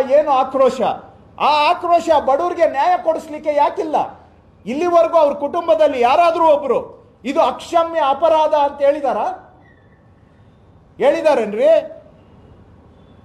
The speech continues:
ಯಾರಾದ್ರೂ ಖಂಡಿಸಿದಾರ ಇದನ್ನ? ಮಾನ್ಯ ರಾಮಲಿಂಗಾರೆಡ್ಡಿ ಅವ್ರು ಹೇಳ್ದಾಗೆ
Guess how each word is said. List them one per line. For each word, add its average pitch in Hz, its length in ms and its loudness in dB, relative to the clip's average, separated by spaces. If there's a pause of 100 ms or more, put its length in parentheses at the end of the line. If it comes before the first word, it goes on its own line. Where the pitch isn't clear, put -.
(200)
ಯಾರಾದ್ರೂ 311 380 4
ಖಂಡಿಸಿದಾರ 302 560 0
ಇದನ್ನ? 185 340 -2 (1600)
ಮಾನ್ಯ 294 320 2
ರಾಮಲಿಂಗಾರೆಡ್ಡಿ 320 640 2
ಅವ್ರು 294 160 6
ಹೇಳ್ದಾಗೆ 294 720 0